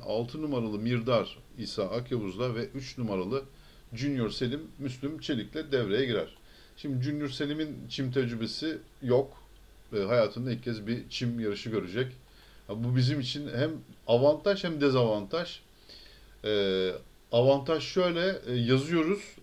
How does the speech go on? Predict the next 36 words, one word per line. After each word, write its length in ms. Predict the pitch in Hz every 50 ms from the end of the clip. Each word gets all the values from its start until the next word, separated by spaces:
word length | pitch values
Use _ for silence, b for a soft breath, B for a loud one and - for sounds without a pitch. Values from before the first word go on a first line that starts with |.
| -
Eğer 240 | 120 123 123 120 113 104 101
çim 220 | - - 151 135 127
pisti 280 | 127 123 - - 120
seviyorsa, 640 | 107 - - 143 151 175 170 151 127 - - 160 180 - - b b b b b b
ki 80 | - 120
Müslüm 300 | 117 113 104 - 131 123
Çelik 300 | 127 - 131 135 - -
de 120 | 117 104
binmiş 300 | 107 110 113 107 95 -
üzerine, 420 | 107 98 101 104 98 98 113 139 156 - - B B B B B B B B B - -
e, 160 | 104 107 120
belki 280 | 143 139 131 127 - 135
de 240 | 139 156 160 139 104
bu 200 | 120 123 127 127
safkanın, 540 | 123 - 135 123 - - 123 120 131 143 131
e, 400 | 107 110 110 107 104 104 101 101 98 92 73 - 120 117 104
gücü, 440 | 110 113 98 113 127 131 139 135 107 - - 120 107
e, 240 | 104 104 104 101
bize 180 | 107 110 131 135
göre 180 | 127 127 127 127
bu 120 | 123 120
grubu 220 | 117 117 120 127
geçmeye 400 | 127 117 110 - - 120 123 120
yeter. 280 | 113 104 107 123 104 90 - - - b b b b b b b b b - -
Ama, 320 | 117 123 123 117 110 98
e, 280 | 90 104 107 104 101 95 - - - - - - 131 123
dezavantajımız 800 | 131 139 135 147 135 127 120 120 120 107 101 107 107 101 92 101
da 60 | 92
şu, 240 | - - - 131 127
belki 260 | 110 101 101 101 98
de, 140 | 110 120 123
e, 220 | 127 - 107 104 98 92 90 85 85 - - -
sonlarda 580 | - - - 120 113 104 95 87 87 95 123 120
yürüyüş 340 | 107 107 110 113 101 -
yapacak 300 | 101 87 - - 85 -
sadece. 440 | - - 85 85 82 82 87 113 127